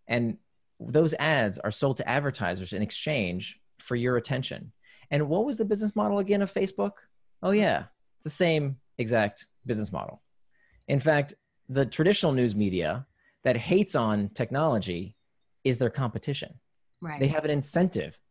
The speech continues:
Speaker 1: to tell you how terrible these technologies are. So be very careful about these techno-, these, uh, headlines that get a lot of clicks, right? They get a lot of shares because fear-mongering works. We have what's called the negativity bias. We love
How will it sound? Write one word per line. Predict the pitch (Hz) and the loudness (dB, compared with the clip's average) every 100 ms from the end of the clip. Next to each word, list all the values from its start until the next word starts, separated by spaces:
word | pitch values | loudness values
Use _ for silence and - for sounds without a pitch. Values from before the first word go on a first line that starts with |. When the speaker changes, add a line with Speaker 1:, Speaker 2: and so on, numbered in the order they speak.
| _ | _
Speaker 1:
to | - | -10
tell | - 123 | 0 2
you | 110 | 2
how | 95 98 | 0 -2
terrible | - 98 95 92 | -2 -2 -2 -4
these | 85 - | -8 -8
technologies | 95 - - - - - | -10 -8 -10 -10 -12 -10
are. | 53 - - _ _ _ _ _ _ _ _ _ | -10 -12 -16 _ _ _ _ _ _ _ _ _
So | - 151 139 127 - _ | 0 4 6 4 -2 _
be | 135 214 | 0 2
very | 240 269 277 254 | 6 6 4 -2
careful | - 220 190 98 85 | 0 2 2 -2 -2
about | 104 120 123 139 | 0 2 2 2
these | 135 123 - | 0 0 -2
techno-, | 143 139 139 127 | -2 0 0 2
these, | 135 131 117 | 2 2 4
uh, | 127 113 | 4 4
headlines | 175 175 123 92 82 104 - - _ | 4 2 2 0 -4 -6 -12 -20 _
that | 117 | 0
get | 143 | 4
a | 139 | 6
lot | 143 214 | 6 4
of | - | 2
clicks, | - 196 - - - - _ - | 4 4 2 -8 -8 -16 _ -2
right? | 131 160 | 2 2
They | 151 | 2
get | 147 | 4
a | |
lot | 151 214 | 4 2
of | |
shares | - 202 165 147 214 - - _ _ | 2 4 6 6 2 -4 -18 _ _
because | - 147 - | 0 2 0
fear-mongering | - 180 220 196 175 156 147 147 131 107 | 2 4 6 4 4 2 2 2 2 4
works. | 175 170 - - - | 4 4 -2 -14 -8
We | 131 135 | 0 4
have | 143 135 | 4 4
what's | 131 | 0
called | 139 127 | 0 2
the | 117 | 2
negativity | 123 123 - 151 127 107 | 2 0 0 -2 0 0
bias. | 87 87 107 | 2 2 2
We | 165 160 | 4 6
love | 139 160 220 185 131 135 | 6 8 10 10 8 6